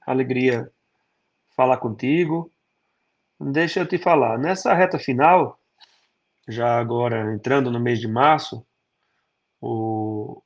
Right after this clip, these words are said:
último mês para a regularização do, dos partidos, para, é, a filiação de, daqueles que vão se candidatar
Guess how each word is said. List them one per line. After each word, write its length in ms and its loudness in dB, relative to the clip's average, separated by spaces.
último 340 0
mês 640 0
para 840 -2
a 300 -8
regularização 1040 2
do, 400 -6
dos 160 -12
partidos, 880 0
para, 840 2
é, 1040 -4
a 100 -8
filiação 600 0
de, 360 -2
daqueles 400 0
que 100 -6
vão 220 2
se 120 -10
candidatar 760 0